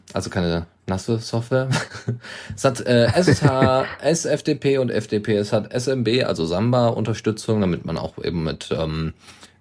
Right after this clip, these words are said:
Speaker 1: ähm, mit, ich glaub, Active Directory von Windows, äh, gut damit organisieren kann. Das heißt, wenn man unterschiedliche, äh, Betriebssysteme innerhalb des Netzwerkes hat, dann ist das damit auch kein Problem.
Speaker 2: Äh,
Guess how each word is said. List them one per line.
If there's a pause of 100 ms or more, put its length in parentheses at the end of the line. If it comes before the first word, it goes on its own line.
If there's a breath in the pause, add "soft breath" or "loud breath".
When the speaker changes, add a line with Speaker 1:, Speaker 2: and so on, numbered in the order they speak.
Speaker 1:
ähm,
mit, (220)
ich
glaub,
Active
Directory
von
Windows,
äh,
gut
damit
organisieren
kann.
Das
heißt,
wenn
man
unterschiedliche, (460 loud breath)
äh,
Betriebssysteme
innerhalb
des
Netzwerkes
hat,
dann
ist
das
damit
auch
kein
Problem.
Speaker 2:
Äh,